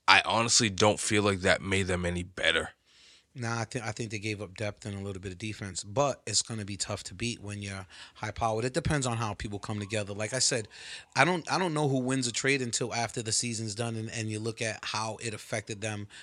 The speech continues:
Speaker 2: not just this year, but the season after that. You know what I'm saying,
Speaker 1: And that's
Speaker 2: man?
Speaker 1: what I was gonna say, because my second point even to that was,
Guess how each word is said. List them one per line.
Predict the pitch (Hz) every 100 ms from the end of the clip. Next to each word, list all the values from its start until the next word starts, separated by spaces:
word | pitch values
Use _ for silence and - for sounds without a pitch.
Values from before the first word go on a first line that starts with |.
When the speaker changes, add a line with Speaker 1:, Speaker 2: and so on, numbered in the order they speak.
| -
Speaker 2:
not | 117 113
just | 113 -
this | 113 -
year, | 110
but | 101 98 -
the | 92
season | - 101 90 98
after | 107 - 85
that. | 95 - _ - - -
You | 113
know | 110
what | 113
I'm | 113
saying, | - 120 117
Speaker 1:
And | 113
that's | 123
Speaker 2:
man? | 131
Speaker 1:
what |
I | 123
was |
gonna | 113
say, | 123 139
because | 101 123 107 - _ _ _ _ _ _ _ _ _
my | 98 104
second | - 131 101
point | 107 95
even | 107
to | -
that | 127 107
was, | 104 98 -